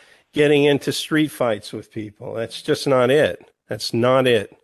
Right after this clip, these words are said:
But rather than hiding in fear or attempting to manage the situation with a little public relations, they defied the world and preached the word of God about Jesus Christ, our living Lord and Savior. Verse thirty-two,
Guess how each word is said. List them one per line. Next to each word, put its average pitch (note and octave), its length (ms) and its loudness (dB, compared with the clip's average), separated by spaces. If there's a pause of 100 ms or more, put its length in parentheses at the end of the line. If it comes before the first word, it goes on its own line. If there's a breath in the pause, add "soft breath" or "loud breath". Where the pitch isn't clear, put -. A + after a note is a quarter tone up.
(160)
But C3 120 4
rather E3 380 4
than D3+ 160 4
hiding E3 360 4
in D3+ 120 2
fear E3+ 360 2
or C3 220 4
attempting D#3 520 -2
to D3 60 0
manage C#3 540 2
the C#3+ 80 -6
situation C#3 800 0
with C3 180 0
a C3 40 0
little B2+ 240 0
public C#3+ 360 0
relations, C3+ 720 0
they C3 160 0
defied C#3 800 2
the D3 80 0
world B2+ 580 2
and A2+ 280 -10
preached - 560 -4
the A2+ 80 -2
word G#2+ 440 -2
of A2 280 -8
God A2 500 -2 (220)
about A2+ 440 2
Jesus A2+ 460 -4
Christ, A2 460 2
our G#2+ 100 4
living A2 380 0
Lord A2 260 2
and G#2 160 -4
Savior. G#2+ 480 0 (300 loud breath)
Verse B2+ 260 4
thirty-two, B2+ 680 4